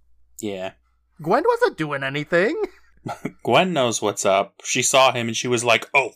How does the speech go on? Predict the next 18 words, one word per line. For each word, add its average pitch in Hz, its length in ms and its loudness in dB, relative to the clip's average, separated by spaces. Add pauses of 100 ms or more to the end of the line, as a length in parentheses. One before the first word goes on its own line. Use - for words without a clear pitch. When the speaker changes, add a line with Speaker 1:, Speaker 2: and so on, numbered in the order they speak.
(160)
Speaker 1:
fuck - 400 -2
you!" 220 580 2
<laughs> - 60 -18 (1700)
She 165 340 -2
t-, - 180 -6 (320)
was 165 160 4
about 139 260 4
to 120 120 2
run 147 260 4
away. 170 640 4 (360)
Speaker 2:
She - 120 -6
was 233 120 -4
about 135 220 0
to - 80 -10
disrespect 147 600 -6
the 113 100 -8
theater, 135 480 -2
and 110 140 -8